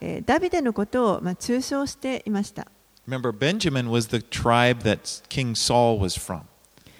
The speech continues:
Speaker 1: ベニヤ民族というのは、サウル王の出身の部族です。
Speaker 2: You remember, David served Saul faithfully, but Saul just, he, he returned, you know, Saul was against David. He was jealous of David, and he was against David.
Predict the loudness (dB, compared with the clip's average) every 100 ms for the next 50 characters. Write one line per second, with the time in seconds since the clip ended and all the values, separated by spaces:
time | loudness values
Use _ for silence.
0 | -20 -20 _ _ _ 2 2 2 0 0
1 | -2 -2 2 4 4 4 4 2 0 0
2 | 2 4 4 4 4 0 -4 -8 -14 -4
3 | 0 0 -2 -2 0 2 2 -2 -8 -2
4 | 2 2 0 -6 -8 -12 _ _ _ -6
5 | -2 -2 0 2 2 -2 -2 -2 -2 -2
6 | -2 2 2 0 -4 -6 -6 -6 -6 -4
7 | -4 -6 -8 -8 -6 -6 -8 -8 -8 -8
8 | -12 -16 -18 _ _ _ _ _ _ _
9 | _ _ -20 -20 -20 -20 -20 -20 -16 -12
10 | -12 -14 -20 _ _ _ -14 -12 -10 -6
11 | -4 -6 -6 -6 -4 -2 -2 -2 -4 -6
12 | -4 -4 -4 -8 -10 -10 -14 -14 -12 -4
13 | -2 -2 -6 -10 -10 -8 -8 -8 -10 -12
14 | -12 -10 -4 -4 -4 -4 -4 -6